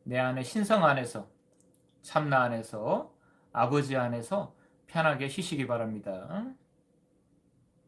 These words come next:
다 모릅니다. 이, 이 시간만큼은 내려놓고 쉬시기 바랍니다. 모릅니다. 네,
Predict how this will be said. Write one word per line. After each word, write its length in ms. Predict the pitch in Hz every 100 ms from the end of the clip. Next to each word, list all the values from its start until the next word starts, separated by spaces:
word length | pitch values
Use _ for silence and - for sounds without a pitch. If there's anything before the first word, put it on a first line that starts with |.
| _ _ -
다 140 | 131
모릅니다. 480 | 131 160 180 170 131
이, 80 | 131
이 320 | - 147 135
시간만큼은 960 | 131 160 147 123 - 117 104 120 220 - _ _ _ _ _ _ _ _ _ _ _ _ _ _ _ _ _ _ _ _ _ _ _ _ _ _ _ _ _ _ _ _ _ _ _ _ _ _ _
내려놓고 560 | 123 127 127 135 135 127
쉬시기 380 | - 170 151 135
바랍니다. 540 | 127 127 123 131 135 - _ _ _ _ _ _ _ _ _ _ _ _ _ _ _ _ _ _ _ _ _ _ _ -
모릅니다. 960 | 127 131 120 113 120 113 120 160 240
네, 300 | 185 113 104